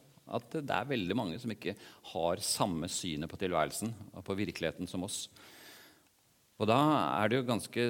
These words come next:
sånn direkte talt inn i vår tid, opplever jeg, disse to versene her.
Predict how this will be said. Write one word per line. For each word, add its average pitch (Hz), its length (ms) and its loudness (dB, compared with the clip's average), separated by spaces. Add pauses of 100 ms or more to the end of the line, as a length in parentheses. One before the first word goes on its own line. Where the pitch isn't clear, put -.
sånn 113 260 0
direkte 117 400 0
talt 107 300 4
inn 95 80 6
i 104 80 4
vår 101 220 4
tid, 92 180 2
opplever 92 320 2
jeg, 98 160 0
disse 95 160 -4
to 95 320 2
versene 92 400 0
her. 104 160 2